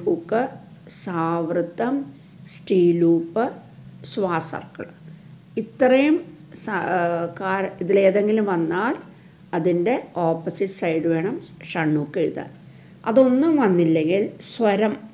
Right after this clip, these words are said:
സ്വരം നോക്കണം. അവസാന സ്വരത്തിൻ്റെ ഓപ്പോസിറ്റ്. ഇവിടെ ഒരു സ്വരേ ഉള്ളൂ. അപ്പോൾ ഇത് ആദ്യത്തെ അവസാനത്തെ ഇത് തന്നെയാണ്. ചിലപ്പോൾ occasion എന്നൊക്കെ പറയുമ്പോൾ occasion ഓർത്ത് നോക്കൂ. കാവിൻ്റെ അടിയിൽ വേറെ ഇതുണ്ട്. അപ്പോൾ മുകളിലോട്ട് എഴുതണം.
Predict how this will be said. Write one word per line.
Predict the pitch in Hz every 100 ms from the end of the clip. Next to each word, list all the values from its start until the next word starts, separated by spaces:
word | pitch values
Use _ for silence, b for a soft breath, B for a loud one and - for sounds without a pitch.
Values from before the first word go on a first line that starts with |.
| - 220
സ്വരം | - 220 233 269
നോക്കണം. | 175 - 156 - - B B B B - -
അവസാന | 190 196 196 220 226 247
സ്വരത്തിൻ്റെ | 262 - 175 156 175 175
ഓപ്പോസിറ്റ്. | - 165 - - - - _ - 254
ഇവിടെ | 247 311 269
ഒരു | 302 302
സ്വരേ | 247 180 175
ഉള്ളൂ. | 156 - - B B
അപ്പോൾ | - 269
ഇത് | 285
ആദ്യത്തെ | 302 220 190 208 254 294 294 190
അവസാനത്തെ | 170 170 196 196 202 285 208
ഇത് | 202
തന്നെയാണ്. | 185 160 - - - _ B B B
ചിലപ്പോൾ | - 247 247 -
occasion | 220 - 254 262 269 262
എന്നൊക്കെ | 262 254
പറയുമ്പോൾ | 247 233 247 - 262
occasion | - - 214 208 196 170 208
ഓർത്ത് | 196 196 202
നോക്കൂ. | 202 196 - - B B B -
കാവിൻ്റെ | 196 190 208 208
അടിയിൽ | 202 180 185 208
വേറെ | 196 180 185 190 -
ഇതുണ്ട്. | 165 151
അപ്പോൾ | - - - 302 - -
മുകളിലോട്ട് | 226 185 175 165 160
എഴുതണം. | - - -